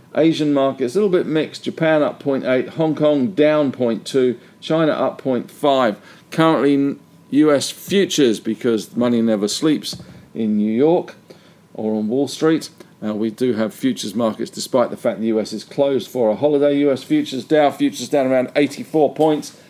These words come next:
NASDAQ down around forty-four points.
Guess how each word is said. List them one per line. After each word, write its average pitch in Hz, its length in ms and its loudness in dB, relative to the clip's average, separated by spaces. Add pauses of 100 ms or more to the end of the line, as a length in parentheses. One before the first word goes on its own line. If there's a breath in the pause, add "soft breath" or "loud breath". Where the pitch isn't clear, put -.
(140 loud breath)
NASDAQ 147 480 2
down 147 180 2
around 135 300 2
forty-four 156 840 2
points. 120 520 -2